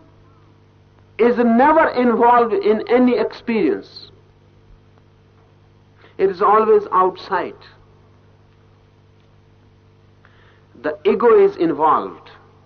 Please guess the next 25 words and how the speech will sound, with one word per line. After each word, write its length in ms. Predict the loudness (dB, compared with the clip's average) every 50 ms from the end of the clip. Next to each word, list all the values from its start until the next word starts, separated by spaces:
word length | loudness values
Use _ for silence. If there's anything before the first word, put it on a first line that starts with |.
| -20 -14
The 180 | -12 -8 -4 -2
ego 280 | -2 0 0 0 0 0
becomes 380 | -2 -4 -4 -6 -6 -6 -10
the 160 | -8 -6 -6
knower, 360 | -2 0 0 0 0 -2 -4 -8 -16 -20 -20 -20 -20 _ -20 -20 -20 -12 -4 -2
or 240 | 0 0 0 0
you 120 | -2 -6 -8
can 200 | -6 -6 -6 -6
call 240 | -4 -4 -4 -4 -6
it 140 | -10 -14 -14
mind. 560 | -10 -4 -2 0 0 2 0 0 -4 -6 -12 -20 -20 -20 -20 -20 -20 _ -12
The 80 | -10 -8
mind 420 | -4 0 2 2 2 2 0 -2
is 140 | -4 -4 -2
involved. 520 | -4 -2 0 0 0 0 0 -2 -4 -6
The 80 | -8 -8
mind 440 | -4 -2 -2 -2 0 -2 -2 -4 -4
becomes 320 | -8 -8 -6 -8 -8 -10 -8
the 120 | -6 -6
knower. 420 | -2 -2 -2 -2 -2 -4 -6 -10 -16 -20 -20 _ _ -20 _ _ -20 _ -4
Objects 580 | 0 0 2 0 0 -2 -6 -6 -6 -8 -12 -6
are 280 | -4 -2 0 2 2
involved. 540 | 0 0 0 0 0 0 0 0 -2 -2 -2
They 80 | -4 -2
become 460 | -2 -4 -4 -4 -8 -8 -8 -14